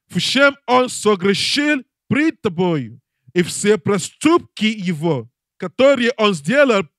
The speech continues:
пред тобою, и возбуди сострадание к ним в пленивших их,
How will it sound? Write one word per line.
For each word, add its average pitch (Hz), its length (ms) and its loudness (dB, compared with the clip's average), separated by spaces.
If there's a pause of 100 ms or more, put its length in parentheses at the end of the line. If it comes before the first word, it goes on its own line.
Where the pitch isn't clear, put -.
(140)
пред 277 340 -2
тобою, 160 580 -2 (560)
и 196 120 4
возбуди 185 1400 -2
сострадание 208 1300 -2 (580)
к 196 80 -10
ним 269 400 -2 (340)
в 185 160 -2
пленивших 202 840 -2
их, 156 260 -6